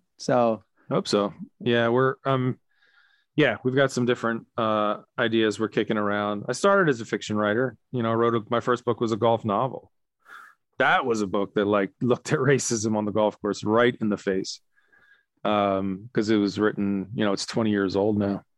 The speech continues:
Speaker 2: Um, but, uh, I'd like to get, I don't know, man, getting back to the question of being a journalist, I do just wanna make shit up. It's hard when things, interesting things have to happen,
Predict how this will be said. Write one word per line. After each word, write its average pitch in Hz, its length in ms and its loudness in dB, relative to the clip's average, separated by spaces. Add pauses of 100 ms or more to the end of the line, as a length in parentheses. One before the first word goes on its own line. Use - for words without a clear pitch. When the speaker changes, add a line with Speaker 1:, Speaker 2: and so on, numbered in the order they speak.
(760)
Speaker 2:
Um, 104 760 0 (640)
but, 107 500 2
uh, 98 400 0 (600)
I'd 123 160 0
like 147 180 2
to 165 100 -2
get, 147 240 -2
I 131 80 -2
don't 147 100 2
know, 151 140 2
man, 107 480 -4 (760)
getting 131 220 2
back 131 220 2
to 127 80 0
the 120 40 0
question 117 360 0
of 107 80 -2
being 110 180 2
a 110 60 2
journalist, 113 640 -2
I 151 120 2
do 240 360 2
just 117 300 -2
wanna 104 240 2
make 98 200 -2
shit - 240 0
up. 85 220 -2 (1080)
It's 175 160 0
hard 240 280 4
when 127 200 0
things, 113 360 0
interesting 120 500 -2
things 107 280 -2
have 113 240 0
to 98 100 -2
happen, 107 360 -2